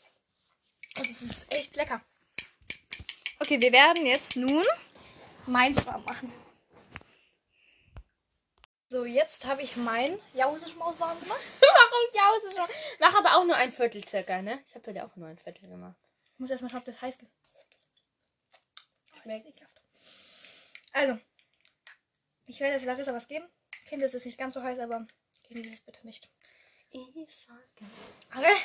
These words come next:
Speaker 1: ich gebe es. Uff. Auf,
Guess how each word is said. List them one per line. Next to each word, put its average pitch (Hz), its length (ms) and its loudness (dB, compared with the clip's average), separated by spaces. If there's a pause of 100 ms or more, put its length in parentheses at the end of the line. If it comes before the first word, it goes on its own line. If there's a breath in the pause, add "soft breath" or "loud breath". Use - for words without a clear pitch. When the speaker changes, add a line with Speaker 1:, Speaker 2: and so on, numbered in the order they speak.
(300 loud breath)
Speaker 1:
ich 262 160 -12
gebe 262 160 -4
es. 233 80 -10 (3250 soft breath)
Uff. - 260 -18 (1300)
Auf, 359 160 2